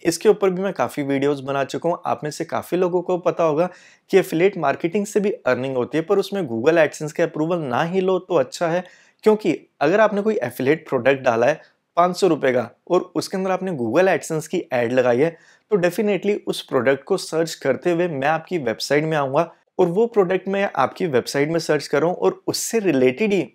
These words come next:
मेरे को Google Ads में उसी प्रोडक्ट की एड दिख गई और उसमें रेट आपके रेट से थोड़ा कम होगा, तो मैं उस एड पे क्लिक करके वहाँ से उसे परचेज कर लूँगा। तो इसलिए जब भी आप एफिलिएट मार्केटिंग यूज़ करें, तो आप कभी भी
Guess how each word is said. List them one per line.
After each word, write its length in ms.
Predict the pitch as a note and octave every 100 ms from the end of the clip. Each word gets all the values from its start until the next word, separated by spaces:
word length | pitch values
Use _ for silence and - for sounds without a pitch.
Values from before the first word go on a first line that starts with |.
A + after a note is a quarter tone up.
| -
मेरे 140 | D3+
को 140 | F3+ G#3
Google 340 | D3+ D#3 F3+ -
Ads 220 | B2+ B2
में 140 | C#3+ F3+ -
उसी 220 | C#3+ F3+ A3
प्रोडक्ट 400 | F3 C#3+ C#3+ -
की 140 | F3 F3 _ _ _ C#3+
एड 240 | D#3 D3+
दिख 100 | C#3
गई 180 | B2 C#3 -
और 140 | F#3
उसमें 260 | C4 - G#3
रेट 280 | F3+ F3 F3 _ _ C3
आपके 460 | C#3 - - B3
रेट 220 | G#3+ F#3+
से 120 | F#3+ G3+
थोड़ा 240 | F#3+ F#3
कम 180 | F3 D#3+
होगा, 240 | D3+ B2+ A#2+ - _ _ -
तो 60 |
मैं 120 | F#3
उस 140 | G3 - -
एड 240 | B2 C#3
पे 80 | -
क्लिक 280 | E3+ E3+ D#3+
करके 280 | E3 C#3+ F#3 F#3+
वहाँ 260 | C#3 C3 D#3
से 120 | -
उसे 220 | D3 - G3 -
परचेज 400 | B2+ - A#2+ A2
कर 120 | -
लूँगा। 260 | A2 A2+ A2+ - _ _ -
तो 40 |
इसलिए 220 | G3+ G#3+ G#3
जब 220 | B2+ A#2
भी 100 | D3
आप 220 | F3+ - -
एफिलिएट 440 | A2 - A#2+ F#3+ G3+
मार्केटिंग 560 | F3+ D#3+ D#3 D#3+ D3
यूज़ 240 | C3 C3 -
करें, 200 | C3 D3+
तो 120 | F3+
आप 180 | E3+ -
कभी 200 | C#3 C3+
भी 180 | D#3